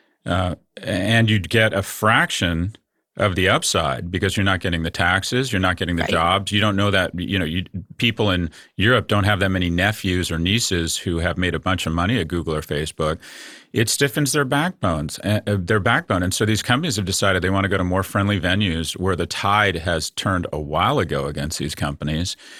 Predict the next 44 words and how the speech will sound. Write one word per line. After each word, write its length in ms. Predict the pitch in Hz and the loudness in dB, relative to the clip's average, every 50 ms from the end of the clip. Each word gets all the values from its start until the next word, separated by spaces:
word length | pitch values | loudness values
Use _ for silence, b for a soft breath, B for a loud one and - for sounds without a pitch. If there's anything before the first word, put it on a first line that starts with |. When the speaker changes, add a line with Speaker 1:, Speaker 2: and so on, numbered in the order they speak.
| B B | B B
Speaker 2:
Right. 180 | 202 175 160 - | -2 -2 0 2
Speaker 1:
And 120 | 107 120 | 2 2
it's 120 | 123 120 - | 2 4 4
more 220 | 120 120 123 135 143 | 4 4 6 4 4
of 60 | 139 | 4
the 80 | 135 123 | 2 0
same 340 | - - 127 123 123 123 | 2 2 2 2 2 2
thing. 380 | 117 - - 139 139 113 92 85 | 0 0 0 2 2 2 2 2
Epic 320 | 101 120 131 - 165 143 | 0 0 2 2 0 0
tried 300 | - - - 147 143 131 | 0 2 2 2 4 4
to 60 | 113 107 | 2 2
build 340 | 85 113 110 107 107 101 95 | 2 2 4 4 4 2 0
a 80 | 87 | -2
platform 540 | 90 - - 113 107 107 - - 107 95 90 | -6 -2 2 2 2 2 2 0 -2 0 0
within 200 | 90 87 110 135 | 2 2 2 2
a 60 | 147 | 2
platform 540 | 123 - - 104 95 92 - - 95 92 87 | 0 0 2 2 2 2 0 -2 -2 -2 -2
so 160 | - - 90 | -2 -2 -2
they 180 | 80 101 110 139 | 0 2 2 2
could 180 | - - 107 85 | 2 0 -2 -2
charge 380 | - - 98 85 87 87 85 78 | -2 0 0 2 2 2 0 -2
or 80 | 80 | -4
charge 420 | 82 - - 104 95 92 85 - 78 | -6 -2 0 0 0 0 0 -2 -2
less. 460 | 85 92 110 107 82 65 64 - - | 0 2 2 2 0 -2 -2 -4 -2
They 60 | 87 | -2
wanted 280 | 92 98 95 92 87 - | 0 0 0 0 0 2
to 60 | 220 | 2
Speaker 2:
Yeah. 120 | - 87 85 | 2 2 2
Speaker 1:
charge, 300 | 95 87 90 85 - - | 2 2 0 -2 -2 -6
I 100 | 80 78 | -6 -4
think, 200 | - 95 87 - | -4 -4 -4 -4
their 120 | 85 80 | -6 -8
creators 580 | - _ - - 90 82 82 82 82 85 78 - | -8 _ -10 -6 -4 -2 -2 -2 -2 -2 -2 -4
or 60 | 82 | -4
their 220 | 78 80 73 73 B B B B B B B B B B - | -2 -2 -4 -4 B B B B B B B B B B -2
Speaker 2:
Yep, 100 | 95 90 | 2 4
Speaker 1:
developers 300 | - 269 285 - - - | 4 4 4 2 2 2
Speaker 2:
they 80 | 269 269 | 4 4
wanted 240 | 277 277 262 214 | 6 4 4 4
to 60 | - - | 4 2
do 40 | |
Speaker 1:
eight 120 | - - 180 | 2 2 4
percent 20 | 101 | 2
Speaker 2:
different 140 | 101 95 | 2 2